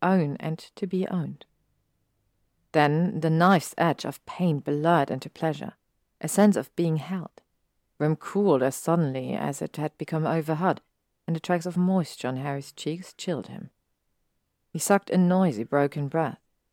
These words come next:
the distant sound of his name being called with increasing panic forcing his head up and around. Draco stood, grasping the dorm frame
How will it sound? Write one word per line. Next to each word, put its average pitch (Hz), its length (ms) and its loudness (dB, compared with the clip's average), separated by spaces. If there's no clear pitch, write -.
the - 100 -14
distant 151 400 -2
sound 160 280 2
of 151 100 -4
his 151 100 -6
name 165 280 2
being 147 240 -2
called 160 360 -2
with - 120 -10
increasing 160 580 -4
panic 165 440 -2
forcing - 520 -6
his - 160 -10
head 147 180 -6
up 160 320 -4
and 151 240 -4
around. 156 360 -6
Draco 135 320 0
stood, - 440 2
grasping 151 580 4
the 139 80 -6
dorm 151 340 0
frame - 420 -10